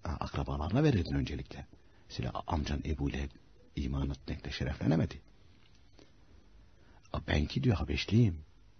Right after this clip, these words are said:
siyahım, yani esmerim, zenciyim, köleyim. Ama Cenab-ı Hak bana hidayet nasip etti, İslamiyetle şereflendirdi ve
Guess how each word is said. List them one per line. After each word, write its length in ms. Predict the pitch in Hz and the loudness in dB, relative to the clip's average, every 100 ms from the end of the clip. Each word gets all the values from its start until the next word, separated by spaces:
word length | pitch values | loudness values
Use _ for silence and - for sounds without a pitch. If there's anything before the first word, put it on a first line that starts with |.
| - - - - - | -20 -20 -20 -20 -18
siyahım, 600 | - 73 71 71 90 76 69 - - | -8 -2 0 2 0 0 -6 -12 -6
yani 180 | 73 | -4
esmerim, 540 | - - 82 90 76 - - - - - - - - | -4 -4 0 2 0 -4 -12 -20 -20 -20 -20 -20 -2
zenciyim, 640 | 80 71 62 87 90 80 - - - - - - | 2 2 2 2 2 0 -10 -20 -20 -20 -18 -4
köleyim. 580 | 78 64 80 95 76 71 - - - - | 0 2 4 4 2 -4 -16 -20 -20 -6
Ama 140 | 73 73 | -2 0
Cenab-ı 300 | 76 67 - | 2 0 -2
Hak 140 | - | 0
bana 260 | 69 87 - - - - 90 | 0 2 -2 -10 -20 -6 -2
hidayet 340 | 80 80 - | 2 2 2
nasip 260 | 69 - 67 | 0 0 -2
etti, 360 | 64 101 131 - | 0 0 -2 -4
İslamiyetle 580 | - - 73 78 92 76 | -6 -2 0 2 2 0
şereflendirdi 800 | - 64 - 69 67 71 123 160 - - - - | 0 -2 -2 -2 0 2 4 2 -4 -20 -20 -2
ve 240 | 104 147 | 6 8